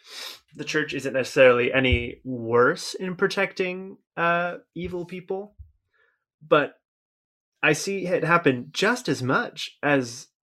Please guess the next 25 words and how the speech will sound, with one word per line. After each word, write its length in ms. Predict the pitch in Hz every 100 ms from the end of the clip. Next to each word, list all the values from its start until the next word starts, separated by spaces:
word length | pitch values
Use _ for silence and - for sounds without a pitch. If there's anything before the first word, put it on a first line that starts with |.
| _
like, 240 | 143 131 - _ _ _ _ _ _ _ _ _
uh, 120 | 151 147 -
like, 140 | 147 139
secular 640 | - 160 165 151 135 131
people. 480 | - 190 - 117 76
I 80 | 139
mean, 160 | 139 131
I'll 140 | 143
never 180 | 156 156
forget, 460 | 151 139 147 - _ - - -
I 120 | 143
was, 720 | 156 147 139 135 135 123 - - _ _ _ 131
I 40 |
can't 120 | 175
remember 80 | 165
if 100 | 165
it 40 |
was 100 | 147
my 120 | 139 123
senior 360 | - 156 156
year 240 | 156 151 151
or 40 |
my 140 | 127
first 400 | 113 143 143 -
y-, 100 | 139